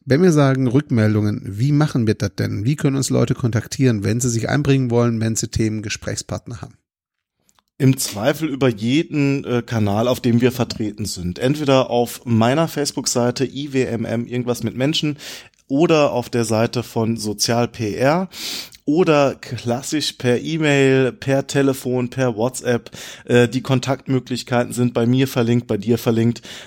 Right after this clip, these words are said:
Speaker 2: Äh, und wir haben sogar eine eigene E-Mail-Adresse eingerichtet. Die verlinken wir hier auch. Wer dann die spezielle E-Mail an uns beide geht, die dann, äh, nutzen möchte, ist dazu herzlich eingeladen. Im Endeffekt jeder Weg,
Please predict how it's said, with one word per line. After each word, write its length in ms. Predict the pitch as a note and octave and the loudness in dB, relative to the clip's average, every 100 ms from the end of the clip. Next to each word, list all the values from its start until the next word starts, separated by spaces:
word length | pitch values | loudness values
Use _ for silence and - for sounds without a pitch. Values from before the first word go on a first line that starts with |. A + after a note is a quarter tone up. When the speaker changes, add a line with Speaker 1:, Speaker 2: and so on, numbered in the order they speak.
| - | -4
Speaker 2:
Äh, 240 | A#2+ A#2 | 2 4
und 300 | B2 D#3+ F3 | 2 -2 0
wir 100 | F#3+ | 0
haben 140 | D#3+ E3 | 0 -2
sogar 220 | D#3 D#3 | 0 0
eine 160 | D3+ D3 | 0 2
eigene 260 | E3+ D#3+ | 2 2
E-Mail-Adresse 760 | D#3 F#3 F#3+ - D#3 D3 D3+ C3+ | 0 0 0 -2 -2 -2 0 0
eingerichtet. 800 | C3 F#3 E3+ E3 - D3+ - - | 0 0 -2 -2 -2 -2 -4 -8
Die 100 | C3+ | -4
verlinken 460 | C#3+ B2+ C#3 A#2+ | 0 0 -2 -4
wir 100 | A2+ | -4
hier 280 | A#2 A#2 G2+ | -2 -2 0
auch. 260 | G#2+ A2+ - | 0 -2 -4
Wer 340 | G#2+ A2 A2 A2 - - - | 0 2 2 -2 -12 -14 0
dann 180 | A2 | 0
die 120 | A2+ A2+ | 2 -2
spezielle 500 | - G#2 B2+ C3 B2+ | -4 -4 0 2 2
E-Mail 460 | C3+ B2 A#2 A#2 - | 2 2 2 0 -2
an 140 | A#2 | -4
uns 180 | A#2 - | -4 -4
beide 400 | G#2 A2+ C3 B2 | -2 2 4 2
geht, 260 | G#2+ A#2+ | 2 -2
die 120 | A#2+ A2 | -2 2
dann, 300 | A2+ A2+ - - - - | 4 4 0 -12 -10 2
äh, 180 | A#2 | 4
nutzen 360 | A#2 G3 G3+ E3+ | 6 2 2 0
möchte, 320 | D3+ C#3 C#3 | 0 0 0
ist 240 | C3 C3 B2 | 0 0 -2
dazu 260 | G#2+ B2 | -2 -2
herzlich 460 | A2 A2+ - G#2+ - | 0 -2 -2 -8 -2
eingeladen. 640 | A#2+ C3 A#2 A2 A2+ A2 - - - | 0 2 2 2 0 -4 -12 -20 -8
Im 140 | C#3 C3+ | -2 0
Endeffekt 680 | D3 D#3 C#3 C#3 C3 - | 2 0 0 -2 -2 -8
jeder 560 | G#2+ A2+ D3 D3 B2 F2+ | -4 0 2 4 2 2
Weg, 420 | G#2 A2+ A#2 - | 2 2 2 -2